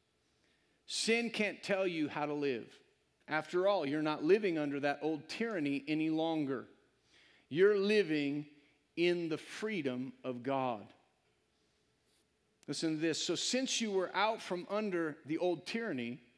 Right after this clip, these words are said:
does that mean we can live any old way we want? Since we're free in the freedom of God, can we do anything that comes to mind? Hardly.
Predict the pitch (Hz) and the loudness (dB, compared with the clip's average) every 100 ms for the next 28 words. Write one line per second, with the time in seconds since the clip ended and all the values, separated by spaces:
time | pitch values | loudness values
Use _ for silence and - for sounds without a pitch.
0 | _ _ _ - 156 185 180 165 175 202 | _ _ _ -4 2 4 4 0 0 2
1 | 233 262 - - - 180 - 175 180 190 | 0 -4 -10 -14 -2 0 2 4 6 6
2 | 175 185 202 196 180 160 160 175 151 139 | 4 0 2 4 4 2 2 2 4 2
3 | 127 143 226 208 - - _ _ _ - | 2 -2 -2 -6 -16 -20 _ _ _ -4
4 | 202 196 - 165 143 - 185 190 220 226 | 0 0 0 -2 -4 -4 0 0 0 0
5 | 175 156 143 - 185 170 156 120 139 147 | 0 -2 -2 0 2 2 0 -2 -2 -2
6 | 202 285 - - - - 196 185 180 151 | -2 -4 -16 -20 -20 -6 0 2 0 0
7 | 170 175 - 170 202 196 214 226 208 - | -2 -2 -2 -2 -2 -2 -2 -2 -4 -4
8 | 170 175 165 - 156 131 131 151 226 262 | -4 -4 -4 -6 -6 -4 -4 -4 -4 -6
9 | - _ _ _ _ _ _ _ _ 156 | -10 _ _ _ _ _ _ _ _ -4
10 | 202 180 131 139 | -2 0 -2 -2